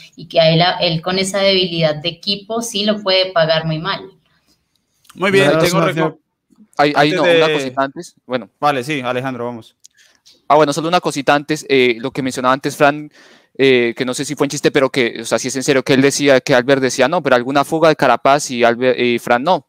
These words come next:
Speaker 4: pero tira a Movistar". Eso es otra cosa que yo digo, "No, es, es que en serio puede suceder", porque como ninguno
Speaker 3: Perdón,
Speaker 4: ya ve la opción de
Speaker 3: Alejandro,
Speaker 4: ganar,
Speaker 3: que, que
Speaker 4: no
Speaker 3: ha
Speaker 4: va,
Speaker 3: sucedido ya, que ha
Speaker 4: es que
Speaker 3: sucedido
Speaker 4: por
Speaker 3: ya.
Speaker 4: eso, ahí lo, a lo que quiero
Speaker 1: No
Speaker 4: ir
Speaker 1: es chiste.
Speaker 4: es que como ya ha sucedido
Speaker 1: <laughs>
Speaker 4: y nadie ya piensa en, en ganar porque creen que el triunfo está reservado para Pogacar, van a proteger sus propios intereses.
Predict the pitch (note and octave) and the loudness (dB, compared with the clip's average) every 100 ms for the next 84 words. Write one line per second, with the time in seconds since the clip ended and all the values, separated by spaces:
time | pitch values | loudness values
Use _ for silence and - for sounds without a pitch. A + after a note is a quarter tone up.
0 | _ - C3 D#3 D3 D#3 C#3 - C#3 - | _ 0 2 4 2 2 -2 0 -2 -2
1 | _ _ F3+ F#3 D3+ C#3+ C#3 C3+ C3+ - | _ _ 2 2 -6 -2 -4 -2 -8 -8
2 | C#3 A2+ - _ C#3 C3 D#3 C3+ - E3+ | -8 -8 -12 _ -6 -4 -6 -4 -4 -2
3 | D#3 D#3 D#3 D3+ D3+ B2 A#2+ C#3 - E3+ | 0 2 2 2 2 2 2 0 -2 -2
4 | C3+ C3 C3 D3 F3 E3+ E3+ E3 C#3 D#3+ | -2 -2 -2 -2 2 4 4 2 0 -2
5 | D3 F3 G3 D#3 C#3 D3 C3+ D3 E3+ E3+ | 0 2 0 -2 -4 -6 -2 2 2 2
6 | E3 F3+ F3 F#3 E3 F3 A3 - D3 C#3+ | 0 0 0 0 0 -2 -4 -4 -4 -2
7 | F3 F#3+ F#3 F#3 E3+ E3+ - D3 G2+ _ | -2 0 0 2 2 2 0 -10 -14 _
8 | _ - D3 F3 E3+ E3+ D#3+ - E3 F#3+ | _ 2 2 4 2 2 -4 -2 0 2
9 | G#3+ A3+ A3 G#3+ D#3+ F#3+ F3+ G3+ D3+ B2+ | 2 0 -4 -2 0 0 -2 -8 -10 -2
10 | C#3 G#3+ G#3 D#3 C#3+ G3+ G#3+ - - C#3 | 2 2 2 -2 0 -2 -4 -10 -8 -6
11 | D#3 E3+ F3+ F3+ F3+ F3 F3+ E3+ D#3 C#3 | -4 0 2 2 -2 -4 -4 -4 -4 -4
12 | A#2+ B2+ C#3 - B2 B2 C3+ C#3+ C#3 C3+ | -4 -6 -12 -10 -10 -8 -10 -10 -14 -2
13 | C#3 C#3+ C3 B2 A#2+ C3+ B2+ D3 B2 - | 0 0 0 0 0 2 0 2 0 0
14 | B2 C#3+ E3+ D3+ B2 B2 A#2 A2 B2 - | 0 2 2 -2 -4 -4 -6 -10 -10 -12
15 | B2 B2+ C3 - A2+ D#3+ A#2+ | -12 -12 -10 -4 -2 -2 -8